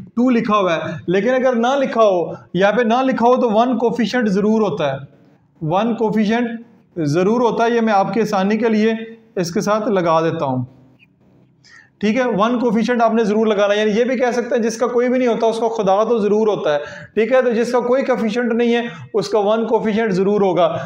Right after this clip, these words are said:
तो जब भी आप ऐड करेंगे तो coefficient जो है वो आपस में ऐड होंगे, Variable add नहीं होंगे। वन प्लस वन टू,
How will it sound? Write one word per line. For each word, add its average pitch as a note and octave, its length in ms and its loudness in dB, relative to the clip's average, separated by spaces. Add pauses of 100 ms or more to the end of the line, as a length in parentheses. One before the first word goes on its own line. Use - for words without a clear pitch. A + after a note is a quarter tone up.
(220)
तो G3 60 0
जब A#3 220 2
भी C4+ 80 2
आप C#4 120 4
ऐड A#3+ 380 4
करेंगे B3+ 320 2
तो C4+ 120 -2
coefficient C#4 600 -2
जो A#3+ 120 0
है A#3 100 2
वो A#3+ 100 2
आपस G#3+ 300 -2
में A3 120 0
ऐड G3 200 2
होंगे, F3+ 280 0 (360)
Variable A3+ 460 6
add A#3+ 180 6
नहीं A#3+ 180 2
होंगे। F#3 260 2 (480)
वन G3+ 180 0
प्लस A3+ 200 0
वन A3+ 200 0
टू, A#3+ 340 -2